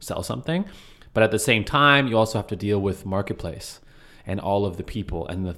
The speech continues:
hundreds of messages that you get. Like, it's almost like its own form of social media.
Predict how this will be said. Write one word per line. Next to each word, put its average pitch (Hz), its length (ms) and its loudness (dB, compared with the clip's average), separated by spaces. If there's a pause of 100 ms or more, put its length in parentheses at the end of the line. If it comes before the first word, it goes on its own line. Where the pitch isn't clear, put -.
(180)
hundreds 98 920 -4
of 87 180 -4
messages 90 480 -8
that 90 120 -8
you 95 140 -12
get. 101 400 0
Like, - 140 -8 (440)
it's 110 160 0
almost 143 300 6
like 107 100 0
its 110 140 0
own 104 120 0
form 95 200 -4
of 87 100 -6
social 92 300 -2
media. 87 380 -8